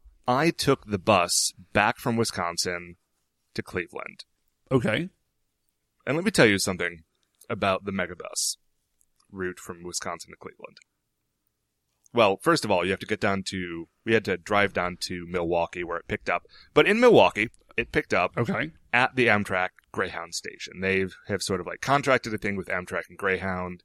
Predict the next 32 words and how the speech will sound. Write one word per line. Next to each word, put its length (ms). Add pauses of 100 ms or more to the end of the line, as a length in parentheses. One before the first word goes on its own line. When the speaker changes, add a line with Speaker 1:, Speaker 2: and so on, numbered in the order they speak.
(340)
Speaker 1:
and 120
that's 200
where 100
it 60
drops 300
off. 200 (240)
Speaker 2:
Got 180
it. 120 (1200)
Speaker 1:
Then 500 (300)
it 140
took 180
me 80
to 80
Chicago, 600
and 100
in 60
Chicago, 500
it 80
drops 280
you 100
off 180
right 160
outside 460
Union 260
Station, 540 (400)
like, 200
middle 240
of 80
downtown, 540
right 180
by 200
the 440